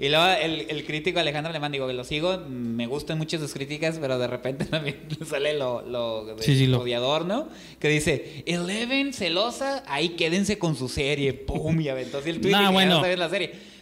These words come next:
Speaker 1: Pero son cosas interesantes
Speaker 2: No,
Speaker 1: porque
Speaker 2: eso,
Speaker 1: a
Speaker 2: y
Speaker 1: fin
Speaker 2: eso
Speaker 1: de cuentas
Speaker 2: sí.
Speaker 1: son adole-, son
Speaker 2: No, y eso sí,
Speaker 1: ya.
Speaker 2: y eso sí lo tuvo la primera temporada. Quizá no
Speaker 1: Sí,
Speaker 2: con los
Speaker 1: sí.
Speaker 2: niños tanto,
Speaker 1: Sí,
Speaker 2: lo
Speaker 1: sí me
Speaker 2: tenía
Speaker 1: quería
Speaker 2: más con
Speaker 1: acordar
Speaker 2: el
Speaker 1: de eso.
Speaker 2: personaje de Nancy,
Speaker 1: Sí,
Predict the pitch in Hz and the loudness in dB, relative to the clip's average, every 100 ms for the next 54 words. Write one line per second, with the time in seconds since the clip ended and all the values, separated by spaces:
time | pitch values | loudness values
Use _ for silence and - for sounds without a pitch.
0 | - 240 247 311 339 359 359 381 381 302 | -2 0 2 0 0 -2 -2 -2 -2 -4
1 | 214 247 185 214 247 220 262 262 214 381 | 0 2 4 2 4 4 4 4 0 0
2 | 370 403 302 - 196 196 180 196 131 180 | -4 -6 -8 -10 -14 -4 -2 0 0 0
3 | 240 220 226 180 226 240 233 208 202 196 | 0 -2 -4 2 2 4 2 2 2 2
4 | 135 131 131 143 131 117 117 110 139 156 | 2 0 0 -2 -2 -4 -4 -6 -8 -6
5 | 160 185 196 202 143 160 180 208 - 180 | -4 -4 -4 -4 -2 -2 0 -2 -2 -4
6 | 185 254 - - - 147 143 147 160 170 | -2 -4 -6 -12 -4 0 0 2 0 0
7 | 185 160 143 127 127 131 165 147 131 120 | 0 0 -2 -4 -4 -4 -6 -4 -4 -4
8 | 123 139 135 147 147 147 143 - - 143 | -2 -4 -6 -4 -2 -2 -4 -10 -4 0
9 | 151 | 0